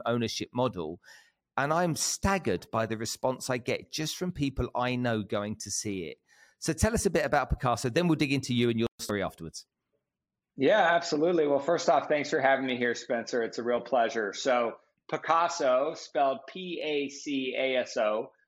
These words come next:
Speaker 2: is a service that helps people to co-own second homes together. So imagine your favorite, you know, second home dream destination. Uh, Pacaso enables you to buy an eighth or a quarter of a home in that destination.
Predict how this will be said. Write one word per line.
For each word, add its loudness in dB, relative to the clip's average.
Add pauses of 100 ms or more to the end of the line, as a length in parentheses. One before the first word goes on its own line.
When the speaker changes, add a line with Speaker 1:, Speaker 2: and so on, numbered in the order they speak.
(340)
Speaker 2:
is -2
a -2
service 0
that 0
helps 0
people -2
to -2
co-own 0 (240)
second -2
homes -2
together. -2
So 2 (400)
imagine 2
your 2
favorite, 0 (340)
you -6
know, 0
second 0
home 0
dream 0
destination. 0 (500)
Uh, 2 (120)
Pacaso 2
enables -2
you 0
to -2
buy 4
an -2
eighth -2
or 0
a -8
quarter 0
of 0
a 2
home 2
in 0
that 0
destination. 0